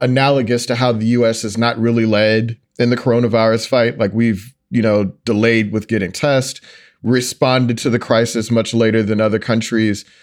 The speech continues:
So it's not a surprise, actually, that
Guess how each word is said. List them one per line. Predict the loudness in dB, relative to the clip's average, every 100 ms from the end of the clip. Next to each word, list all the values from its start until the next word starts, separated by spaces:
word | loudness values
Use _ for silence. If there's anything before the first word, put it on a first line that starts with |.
| _
So | 0 2 2 0
it's | -2 0
not | 2
a | 0
surprise, | -2 -2 0 2 2 0 0
actually, | -2 -2 -2 0 0
that | 0 0 -2